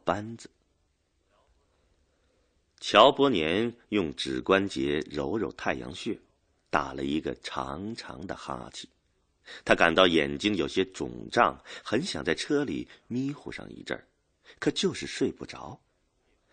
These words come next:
昨晚在省农业科研中心开了半晚上的会，会完了以后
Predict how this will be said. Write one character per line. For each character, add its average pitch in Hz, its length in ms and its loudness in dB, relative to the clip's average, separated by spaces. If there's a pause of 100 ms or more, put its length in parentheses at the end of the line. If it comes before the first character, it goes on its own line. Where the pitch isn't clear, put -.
(180)
昨 107 220 10
晚 78 280 4
在 92 160 6
省 76 320 0
农 87 160 2
业 123 120 6
科 - 240 2
研 95 200 4
中 127 180 2
心 135 260 2 (220)
开 92 160 4
了 80 100 2
半 110 360 0
晚 - 200 -10
上 76 160 -4
的 67 80 -2
会， - 300 -2 (560)
会 147 220 10
完 101 180 12
了 131 100 6
以 82 80 6
后 107 320 6